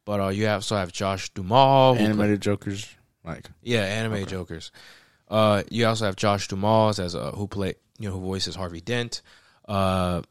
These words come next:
Speaker 1: Jack Quaid, who does Alberto Falcone, who will be in a very important character in this movie and the next. Uh, also, and this will probably be something I'll have to say, sad news, uh, Naya Rivera, who voices Catwoman,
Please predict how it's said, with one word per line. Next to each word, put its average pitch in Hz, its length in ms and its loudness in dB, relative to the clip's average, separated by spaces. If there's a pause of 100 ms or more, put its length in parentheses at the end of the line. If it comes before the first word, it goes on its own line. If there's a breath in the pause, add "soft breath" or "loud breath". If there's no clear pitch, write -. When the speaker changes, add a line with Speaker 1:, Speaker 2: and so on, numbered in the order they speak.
(560)
Speaker 1:
Jack 101 260 0
Quaid, 110 360 6
who 104 80 2
does 95 280 -2
Alberto 98 540 0
Falcone, 117 760 0 (280 soft breath)
who - 100 -20
will 95 60 -6
be 92 120 -4
in 85 60 -4
a 82 40 -6
very 110 300 2
important 107 340 -2
character 101 340 -4
in 92 120 -2
this 104 120 -4
movie 101 280 -2
and 92 160 -6
the 90 40 -8
next. 101 460 0 (380 loud breath)
Uh, 107 480 6 (420)
also, 120 680 6
and 101 100 -6
this 107 140 0
will 104 120 4
probably 110 380 4
be 104 40 0
something 104 220 0
I'll 98 140 2
have 95 80 -2
to 92 80 -4
say, 90 200 0
sad 95 280 0
news, 95 420 0 (360 soft breath)
uh, 101 320 2 (280)
Naya 135 460 4
Rivera, 135 680 4 (680)
who 110 180 -6
voices 107 400 0
Catwoman, 98 680 -2